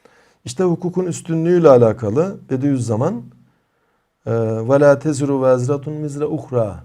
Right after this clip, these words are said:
ayetini açıklama sadedinde, yani, e, hiçbir günahkar başkasının günahını yüklenmez. Suçun şahsiliği, herkes kendi yaptığından sorumlu,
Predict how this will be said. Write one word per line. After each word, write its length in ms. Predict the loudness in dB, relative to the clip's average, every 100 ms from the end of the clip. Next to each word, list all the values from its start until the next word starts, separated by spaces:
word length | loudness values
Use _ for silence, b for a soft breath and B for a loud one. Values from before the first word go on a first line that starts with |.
| _ -6
ayetini 400 | -2 -2 -6 -10
açıklama 560 | -12 -12 -6 -2 -2
sadedinde, 680 | -2 -4 -4 -8 -8 -6 -6 -8 -20 _ _ _ -2
yani, 440 | 0 0 -2 -6 -8 b b b b b _ -2
e, 260 | 0 0 -2
hiçbir 280 | -10 -4 -4
günahkar 600 | -2 -2 -2 -4 -4 -2
başkasının 640 | -4 -4 -8 -8 -6 -6
günahını 640 | -4 -4 -6 -6 -6 -6 -8 -16 _
yüklenmez. 840 | -12 -4 -2 0 -2 -4 -8 -16 -20 _ _ _ _
Suçun 360 | -12 -10 -8 -12
şahsiliği, 840 | -8 -6 -6 -6 -4 -4 -4 -6 -10 -18 _
herkes 400 | -8 -8 -6 -8
kendi 260 | -6 -6 -2
yaptığından 600 | -4 -4 -6 -6 -4 -6
sorumlu, 600 | -8 -10 -10 -8 -6 -6